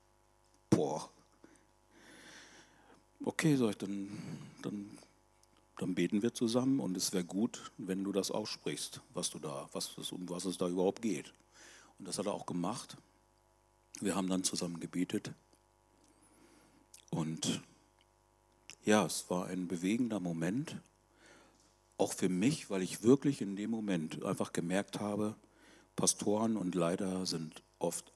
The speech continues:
einsame Menschen. Vielleicht selbst verschuldet auch, weil sie, weil sie den Abstand gesucht haben, vielleicht aber auch, weil wir uns von ihnen distanziert haben. Die brauchen uns. Die brauchen uns und die brauchen unsere Nähe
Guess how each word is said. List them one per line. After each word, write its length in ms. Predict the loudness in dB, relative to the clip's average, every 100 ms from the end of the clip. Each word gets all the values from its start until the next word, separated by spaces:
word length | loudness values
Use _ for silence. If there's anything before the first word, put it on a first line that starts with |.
| -6
einsame 560 | -2 -2 -2 -6 -6
Menschen. 400 | -8 -10 -10 -12 -18 _ _ _ _ _ _ -10
Vielleicht 380 | -2 2 2 4
selbst 260 | 2 2
verschuldet 480 | 2 2 6 6 4
auch, 280 | 4 4 2
weil 120 | -6
sie, 240 | -4 -4 -4 -8 -16 -16 -6
weil 160 | 2 4
sie 160 | 4 2 -2 -4
den 140 | -2
Abstand 500 | 2 2 4 4 4
gesucht 400 | -2 -2 -2 -2
haben, 340 | -2 0 0 -4 -10 -10
vielleicht 440 | -2 2 2 0
aber 220 | -2 -2
auch, 380 | 0 0 0 -4 -12 -20 -20 -20 -6
weil 240 | 2 4 10
wir 220 | 10 10
uns 280 | 6 4 2
von 320 | -2 -6 -6
ihnen 400 | -4 -4 -4 0
distanziert 720 | 0 0 0 0 4 4 4
haben. 400 | 0 0 -2 -8 -16 -20 -20 -20 -20 -20 _ -14
Die 80 | -12
brauchen 560 | -8 0 2 4 2 0
uns. 380 | -2 -4 -8 -10 _ _ _ _ _ _ -14
Die 60 | -6
brauchen 520 | 0 6 6 6 4
uns 220 | 4 2
und 60 | -2
die 40 |
brauchen 460 | 0 6 6 6 0
unsere 260 | 0 0
Nähe 480 | 4 4 4 2 -2